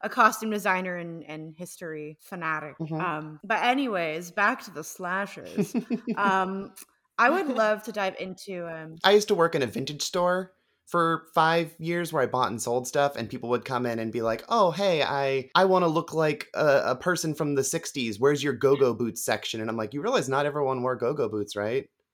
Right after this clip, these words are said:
Speaker 2: Like, that's not, that wasn't, like, a
Speaker 1: Right.
Speaker 2: mainstream thing, but you think that it is?"
Speaker 3: Right.
Speaker 2: And, uh, they would come in and go, "Oh, well, well, I wanna wear a sixties outfit
Speaker 1: Yeah,
Speaker 2: for
Speaker 1: isn't
Speaker 2: this
Speaker 1: that weird?
Speaker 2: party." Yeah, it's so weird. And,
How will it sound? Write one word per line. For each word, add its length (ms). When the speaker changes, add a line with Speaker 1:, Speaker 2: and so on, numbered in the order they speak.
Speaker 2:
Like, 120
that's 200
not, 260
that 120
wasn't, 260
like, 180
a 40
Speaker 1:
Right. 220
Speaker 2:
mainstream 680
thing, 300
but 200
you 120
think 400
that 120
it 100
is?" 500
Speaker 3:
Right. 180
Speaker 2:
And, 400
uh, 260
they 140
would 120
come 140
in 40
and 60
go, 160
"Oh, 420
well, 120
well, 200
I 180
wanna 220
wear 180
a 40
sixties 440
outfit 260
Speaker 1:
Yeah, 100
Speaker 2:
for 100
Speaker 1:
isn't 40
Speaker 2:
this 120
Speaker 1:
that 80
weird? 100
Speaker 2:
party." 560
Yeah, 160
it's 160
so 120
weird. 400
And, 380